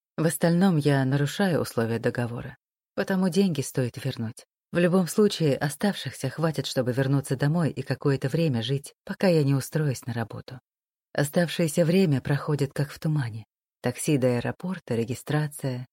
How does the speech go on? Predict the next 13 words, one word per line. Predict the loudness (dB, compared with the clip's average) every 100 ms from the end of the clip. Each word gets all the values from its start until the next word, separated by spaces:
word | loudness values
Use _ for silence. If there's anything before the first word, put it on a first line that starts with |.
| -8
зал | 0 2 2
ожидания | -2 0 0 2 0 -4 -8 _ _ _ _
и | -4
взлёт. | -4 -6 -10 -12 -20 _ _ _ _ -4
И | 2
только | 2 2 2
когда | 2 4 4 4
идём | 4 2
с | 0
сыном | 0 0 0
в |
самолёт, | 0 2 2 0 -4 0
понимаю, | 2 2 0 -4